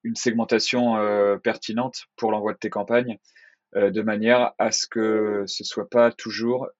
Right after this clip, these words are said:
euh, les mêmes personnes qui reçoivent le même contenu. Et en fait, euh, l'avantage de l'utilisation des segments, c'est que tu peux créer des pools de personnes dans ta base de données,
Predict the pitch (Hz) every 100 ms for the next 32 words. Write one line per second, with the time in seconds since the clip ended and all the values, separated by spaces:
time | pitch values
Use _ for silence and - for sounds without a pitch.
0 | - 107 104 101 98 98 95 95 95 95
1 | 104 113 113 110 - 113 120 123 _ _
2 | - 107 101 - 113 113 - - 107 113
3 | 110 113 98 120 117 _ - - - _
4 | - 107 107 101 120 120 113 104 101 98
5 | 98 95 92 - 104 101 107 123 120 98
6 | 107 101 98 98 - - 113 104 117 110
7 | - 120 104 113 104 120 143 147 107 95
8 | 98 101 98 110 110 101 95 _ _ _
9 | _ _ _ - - 123 117 110 - 139
10 | 135 120 117 120 113 - 123 127 117 _
11 | _ 107 104 107 107 107 107 107 107 117
12 | 139